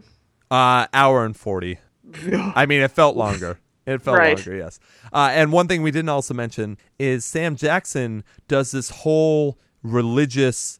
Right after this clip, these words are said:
Speaker 1: reading,
Speaker 2: Prayer
Speaker 1: prayer
Speaker 2: thing.
Speaker 1: reading thing
Speaker 2: Yeah.
Speaker 1: when they're in the movie theater thing or whatever. Like, it's an outdoor, whatever those outdoor movies are. It's like the
Speaker 2: Yeah,
Speaker 1: little
Speaker 2: yeah, yeah.
Speaker 1: concession stand they're in. But
Speaker 2: Right, right, right.
Speaker 1: that was a big thing that was weird to me because I'm pretty sure in the book,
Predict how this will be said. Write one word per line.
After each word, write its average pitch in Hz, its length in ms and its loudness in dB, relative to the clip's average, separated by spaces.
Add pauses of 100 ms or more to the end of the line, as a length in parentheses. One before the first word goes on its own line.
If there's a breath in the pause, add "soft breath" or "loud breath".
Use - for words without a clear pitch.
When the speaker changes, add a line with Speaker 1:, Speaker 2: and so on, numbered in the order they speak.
(100)
Speaker 1:
reading, 131 400 0
Speaker 2:
Prayer 202 480 6
Speaker 1:
prayer 170 300 6 (100)
Speaker 2:
thing. 170 80 2
Speaker 1:
reading 151 300 0
thing 214 100 4
Speaker 2:
Yeah. 185 340 4
Speaker 1:
when 143 120 2
they're 135 120 2
in 143 120 0
the 135 100 2
movie 131 320 0
theater 139 380 0
thing 143 220 -2
or 139 80 -2
whatever. 143 400 2
Like, 151 180 2 (140 loud breath)
it's - 140 -2
an 220 60 -4
outdoor, 202 380 4
whatever 170 380 -2
those 156 240 -2
outdoor 135 340 0
movies 107 320 -2
are. 90 260 -6 (200)
It's - 200 -6
like 139 200 0
the 139 80 -2
Speaker 2:
Yeah, - 80 4
Speaker 1:
little 143 160 6
Speaker 2:
yeah, - 160 4
yeah. 208 100 2
Speaker 1:
concession 131 500 -2
stand 92 420 -6
they're 92 180 -4
in. 87 140 -10 (280 soft breath)
But 156 240 0
Speaker 2:
Right, 214 160 2
right, 170 100 -2
right. 151 200 -4 (300)
Speaker 1:
that 202 260 4
was 190 180 4
a 147 60 4
big 135 280 0
thing 131 420 -2
that 120 120 0
was 117 140 -4
weird 127 220 0
to - 100 -12
me 131 140 -2
because 131 480 -2 (240)
I'm 123 180 -6
pretty 247 320 -8
sure 190 320 0
in 147 140 0
the 117 80 0
book, 165 520 -2